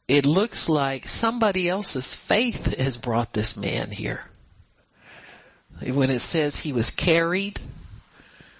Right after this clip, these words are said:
to this place and laid outside, why didn't they take him inside? Mm-hmm.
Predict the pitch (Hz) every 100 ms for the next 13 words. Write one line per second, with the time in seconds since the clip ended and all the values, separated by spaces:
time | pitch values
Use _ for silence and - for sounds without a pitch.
0 | - _ 151 147 156 - - 175 180 190
1 | - - - - _ - _ - 131 131
2 | 135 135 135 151 170 - 190 190 196 202
3 | - - - - - 160 196 202 196 190
4 | - 190 - 175 175 185 - 107 98 -
5 | - - - _ _ _ _ _ _ _
6 | _ - _ _ _ _ _ _ _ _
7 | _ _ _ _ _ _ _ _ _ _
8 | _ _ _ _ _ _ _ _ 135 127
9 | 135